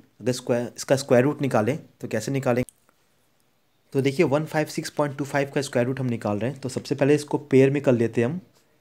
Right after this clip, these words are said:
ये पेयर में आ गया, तो बचा यहाँ पे वन, तो वन वन जा वन, हमने वन लिया था, यहाँ पे वन बैठा दिए। तो यहाँ पे ये ऐड करते हैं, तो वन प्लस वन क्या होगा? टू, और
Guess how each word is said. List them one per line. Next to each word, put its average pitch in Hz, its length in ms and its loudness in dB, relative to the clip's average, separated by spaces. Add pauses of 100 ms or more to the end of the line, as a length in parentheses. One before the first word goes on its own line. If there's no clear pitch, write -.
(120)
ये 117 100 -4 (100)
पेयर 120 200 6
में 123 120 0
आ 107 100 0
गया, 104 260 -2 (1000)
तो 131 60 -4
बचा 127 260 2
यहाँ 160 140 2
पे 156 120 2
वन, 131 280 0 (560)
तो 131 80 0
वन 135 260 2
वन 156 260 0
जा 160 200 0 (880)
वन, 123 340 0 (200)
हमने 120 180 -2
वन 123 220 0
लिया 135 180 0
था, 147 140 -2
यहाँ 123 180 -2
पे 117 140 -6
वन 113 200 -4
बैठा 110 260 -2
दिए। 107 220 -4 (1200)
तो 131 60 -2
यहाँ 135 160 2
पे 165 100 -2
ये 143 180 -4
ऐड 143 300 0
करते 139 280 0
हैं, 180 80 -6
तो 139 120 -4
वन 131 200 2
प्लस 147 260 -2
वन 156 240 -2 (300)
क्या 127 100 0
होगा? 143 180 0 (180)
टू, 160 200 0 (480)
और 117 220 0